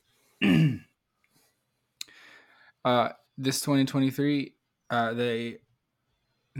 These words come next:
the line for the S E C to win the national championship is minus one ten,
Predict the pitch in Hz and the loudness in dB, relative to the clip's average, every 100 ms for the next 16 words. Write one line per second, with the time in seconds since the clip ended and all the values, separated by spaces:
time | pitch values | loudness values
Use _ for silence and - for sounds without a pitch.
0 | 113 123 123 127 143 147 143 - 127 123 | -6 -4 0 2 4 2 0 -2 -2 -2
1 | 127 135 - 143 - 156 147 139 135 131 | -2 -2 -2 -4 -2 -2 0 0 2 2
2 | 135 131 131 127 143 135 143 143 139 - | 0 0 -2 -2 -2 0 0 0 -2 -4
3 | 127 120 120 131 139 131 - 131 147 - | -6 0 2 4 2 0 -2 0 0 0
4 | 147 151 156 | 0 0 -4